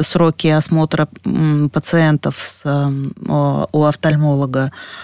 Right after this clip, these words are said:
А в школе, м, пациенты проходят ежегодные, а, ежегодные осмотры офтальмолога до тринадцати лет, после тринадцати лет,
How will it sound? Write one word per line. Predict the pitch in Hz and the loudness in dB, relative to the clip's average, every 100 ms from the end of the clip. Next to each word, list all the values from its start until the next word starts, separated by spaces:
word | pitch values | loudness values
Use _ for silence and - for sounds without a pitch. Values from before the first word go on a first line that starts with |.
| - | -8
А | 143 147 147 | 0 2 2
в | - | 0
школе, | - 214 202 165 151 139 | 0 2 4 4 2 0
м, | 160 147 143 | 0 2 2
пациенты | - - 170 160 151 147 | 0 -2 2 2 2 -2
проходят | - - 156 139 139 - | -2 0 0 2 0 -2
ежегодные, | 147 160 190 185 156 143 131 143 143 147 170 - _ _ | 0 2 4 2 2 2 2 2 2 0 -6 -12 _ _
а, | - | -2
ежегодные | 147 180 175 165 147 143 156 | 2 4 2 4 2 4 2
осмотры | 165 180 196 - 208 | 2 2 0 2 0
офтальмолога | 196 190 190 190 185 175 175 180 - - - | 2 2 4 4 4 4 2 2 -4 -18 -2
до | 156 196 | 2 2
тринадцати | 185 165 151 139 - 165 220 | 4 4 4 2 0 -2 2
лет, | 208 220 - | 4 2 0
после | - 190 - 160 | 0 0 2 0
тринадцати | 165 156 147 135 - - | 2 4 2 0 -4 -4
лет, | 135 131 - | -4 -4 -6